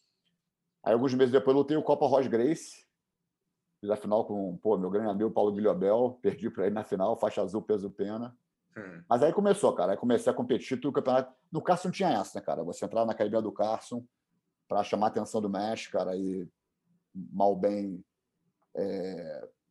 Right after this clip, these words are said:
Speaker 1: achar o seu espaço, você tinha que competir. Eu nunca tinha pensado em competir. Quando entrei no jiu-jitsu, foi mais pra me defender, pra mim, pra mim fazer um esporte mesmo, que, cara, é mais... Quando eu entrei no Carson, que, pô, eu comecei a ter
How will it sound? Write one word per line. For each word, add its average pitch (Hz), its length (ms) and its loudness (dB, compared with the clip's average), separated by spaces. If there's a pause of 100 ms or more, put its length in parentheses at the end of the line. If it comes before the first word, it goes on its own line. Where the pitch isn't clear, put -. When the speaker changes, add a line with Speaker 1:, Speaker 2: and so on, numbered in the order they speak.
(160)
Speaker 1:
achar 113 280 -2
o 120 60 2
seu 120 140 -2
espaço, 113 420 -2
você 107 100 -2
tinha 131 240 -4
que 123 60 -8
competir. 98 540 -6 (400)
Eu 123 140 0
nunca 165 300 2
tinha 165 100 2
pensado 135 220 2
em 127 40 -4
competir. 117 640 -2
Quando 107 140 -4
entrei 107 160 -4
no 113 60 -4
jiu-jitsu, 101 400 -6
foi 110 100 0
mais 110 160 -2
pra 107 100 -2
me 101 100 -4
defender, 101 580 -2
pra 92 140 -6
mim, 92 400 -8 (560)
pra 90 140 -8
mim 95 80 -6
fazer 92 220 -4
um 95 40 -6
esporte 98 440 -4
mesmo, 95 240 -8
que, - 100 -20
cara, 90 280 -4
é 95 60 -10 (180)
mais... 92 420 -10 (960)
Quando 120 200 2
eu 110 120 6
entrei 120 220 4
no 135 120 4
Carson, 120 400 4
que, 117 420 2 (360)
pô, 104 180 4
eu 90 80 0
comecei 101 400 -2
a 110 60 4
ter 113 340 6